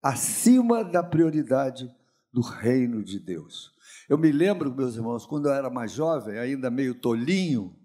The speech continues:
eu torcia pelo Flamengo. Depois eu cresci. <laughs> Ainda gosto um pouquinho.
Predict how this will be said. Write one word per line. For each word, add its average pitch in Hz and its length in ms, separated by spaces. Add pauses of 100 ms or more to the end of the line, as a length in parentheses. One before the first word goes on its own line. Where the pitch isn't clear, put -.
(760)
eu 143 100
torcia 170 600
pelo 165 240
Flamengo. 120 680 (1800)
Depois 233 420
eu 226 100
cresci. 170 640 (1400)
<laughs> 120 100 (720)
Ainda 427 320
gosto 185 380
um - 20
pouquinho. 110 720